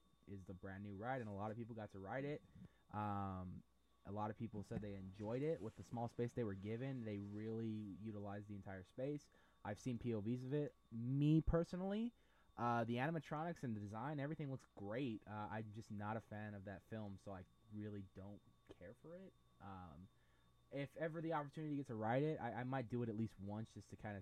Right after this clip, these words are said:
say that I've done it. And who knows, maybe it will interest me in person 'cause, you know, you watch a P O V, it doesn't necessarily live up to real life. Um, so, I don't know. I'm hoping that it does, but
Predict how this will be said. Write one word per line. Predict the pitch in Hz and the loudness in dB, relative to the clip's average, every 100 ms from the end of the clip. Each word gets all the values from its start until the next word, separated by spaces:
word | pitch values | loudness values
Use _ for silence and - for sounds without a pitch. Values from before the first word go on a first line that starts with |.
| - | -2
say | 98 | -2
that | 98 | -2
I've | 85 92 | -6 -6
done | 90 98 | -6 -2
it. | 113 - 95 | -2 -2 -6
And | 92 90 98 - - - - | -10 -10 -12 -16 -20 -18 -6
who | 147 | -2
knows, | 135 98 | -2 -2
maybe | 110 120 120 110 - - - - | -4 -2 -2 -4 -8 -20 -20 -10
it | 117 110 | -6 -2
will | 127 | -2
interest | 120 110 107 | -4 -6 -8
me | 110 | -8
in | 95 | -6
person | 117 120 - 95 | -4 -4 -6 -8
'cause, | 101 90 98 | -8 -10 -8
you | |
know, | 98 101 | -6 -4
you | 110 | 0
watch | 123 117 | 0 -2
a | |
P | - 113 | -2 0
O | 101 | 0
V, | 104 | 2
it | 101 | 0
doesn't | 104 107 104 - - - 110 | 0 -2 -2 -6 -16 -14 -6
necessarily | 113 - 104 101 98 | -6 -4 -2 0 0
live | 98 | 0
up | 98 - | 0 -2
to | 101 87 | -4 -2
real | 101 92 | -2 -2
life. | 92 90 80 - - - - - - 87 | -4 -4 -6 -10 -18 -20 -20 -20 -18 -14
Um, | 78 67 67 69 - - - | -14 -14 -14 -16 -18 -20 -10
so, | 95 85 80 95 - - _ _ - - | -6 -6 -6 -10 -12 -20 _ _ -20 -6
I | 156 | -2
don't | 196 | 0
know. | 110 - | -2 -6
I'm | 117 | -2
hoping | 127 147 147 139 131 | 0 0 0 -2 -2
that | 123 | -2
it | 104 | -2
does, | 123 127 101 | 0 -2 -2
but | 104 101 | -2 -2